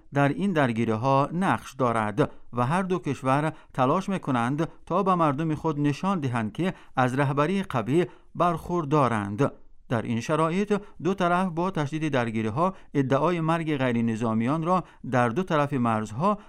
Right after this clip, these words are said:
مطرح می‌کنند و یکدیگر را به ارتکاب خشونت متهم کرده‌اند، در حالی که احتمالاً نتایج این جنگ زمینه‌های آوارگی برخی دیگر از ساکنان منطقه‌های مرزی را فراهم خواهد کرد.»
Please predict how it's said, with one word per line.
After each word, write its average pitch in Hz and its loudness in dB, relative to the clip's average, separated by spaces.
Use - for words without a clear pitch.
مطرح 156 2
می‌کنند 113 -2
و 135 4
یکدیگر 131 0
را 180 0
به 165 2
ارتکاب 139 0
خشونت 120 0
متهم 147 0
کرده‌اند، 113 -2
در 123 0
حالی 131 0
که 202 0
احتمالاً 170 0
نتایج 156 0
این 127 -2
جنگ 120 -2
زمینه‌های 160 0
آوارگی 143 0
برخی 147 -2
دیگر 127 0
از 113 -2
ساکنان 127 0
منطقه‌های 135 -2
مرزی 107 -4
را 160 2
فراهم 147 2
خواهد 117 -2
کرد.» 110 -4